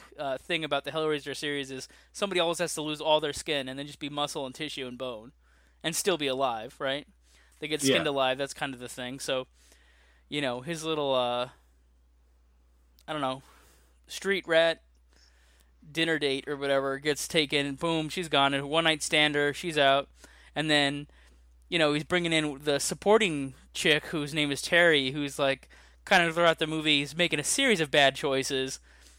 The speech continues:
Speaker 1: and, but then supposedly trying to turn her life around. I don't know. She's palling around with, like, the main girl who's Joey, who's, like, a reporter,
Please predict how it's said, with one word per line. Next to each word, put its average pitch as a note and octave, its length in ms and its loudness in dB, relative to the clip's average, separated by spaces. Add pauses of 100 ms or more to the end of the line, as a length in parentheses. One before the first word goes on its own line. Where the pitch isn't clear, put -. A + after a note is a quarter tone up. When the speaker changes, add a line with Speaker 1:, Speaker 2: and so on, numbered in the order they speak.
(140)
Speaker 1:
and, C#3+ 240 0
but D3 140 -2
then D#3 180 2
supposedly G3 600 2
trying D3 240 2
to C#3 60 -2
turn D3 180 -2
her C3+ 60 -2
life C3 300 0
around. C#3 280 0
I F#3 160 8
don't C#3+ 100 2
know. C3 120 -2
She's - 180 -10
palling F#3 260 2
around E3 180 4
with, D3 120 -6
like, C#3+ 140 -8
the D3 60 -12
main D#3 280 -2
girl C#3+ 240 0
who's C#3 320 -8 (480)
Joey, D3 520 2
who's, D3+ 200 -6
like, D3 140 -8
a C#3+ 60 -4
reporter, C#3 720 0